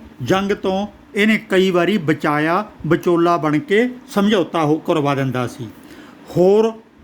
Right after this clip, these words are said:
ਸਾਰੀਆਂ ਵੱਡੀਆਂ ਜੰਗਾਂ ਵਿੱਚ ਇਹ ਮੋਹਰੀ ਹੋ ਕੇ ਕੰਮ ਕਰਦਾ ਰਿਹਾ।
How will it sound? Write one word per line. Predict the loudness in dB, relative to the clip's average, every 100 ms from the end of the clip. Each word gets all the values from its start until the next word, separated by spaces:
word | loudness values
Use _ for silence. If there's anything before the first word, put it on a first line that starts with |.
| -20 _
ਸਾਰੀਆਂ | -10 -2 2 2 2 2
ਵੱਡੀਆਂ | 0 0 2 0
ਜੰਗਾਂ | 0 -2 0 0
ਵਿੱਚ | 2 0 0 -2 -2 -6 -4
ਇਹ | 0 0
ਮੋਹਰੀ | 0 2 2 2
ਹੋ | 2 0
ਕੇ | 0 0 0 -4 -18 -12 -4
ਕੰਮ | -2 -2
ਕਰਦਾ | -2 -2 0 -2
ਰਿਹਾ। | -2 -2